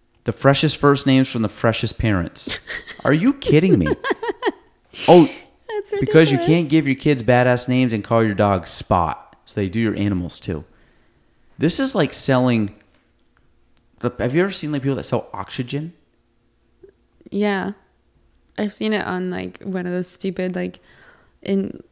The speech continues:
Speaker 2: Instagram meme things or, like, BuzzFeed, like, stupid jobs or something like that.
Speaker 1: This is, I mean, so, like, when we named our kid,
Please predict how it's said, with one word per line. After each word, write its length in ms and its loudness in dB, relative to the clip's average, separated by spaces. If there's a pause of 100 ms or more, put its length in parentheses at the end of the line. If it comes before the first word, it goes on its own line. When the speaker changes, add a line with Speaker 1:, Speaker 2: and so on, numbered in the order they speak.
(140)
Speaker 2:
Instagram 640 -2
meme 340 0
things 460 -2
or, 160 -2
like, 500 -6 (760)
BuzzFeed, 520 -10 (360)
like, 160 -6
stupid 400 -10
jobs 400 -10
or 60 -10
something 460 -12
like 100 -18
that. 220 -16 (2000)
Speaker 1:
This 160 -4
is, 220 -2
I 60 4
mean, 300 8 (460)
so, 180 -2
like, 240 2
when 120 -2
we 100 0
named 240 -4
our 80 -2
kid, 440 -6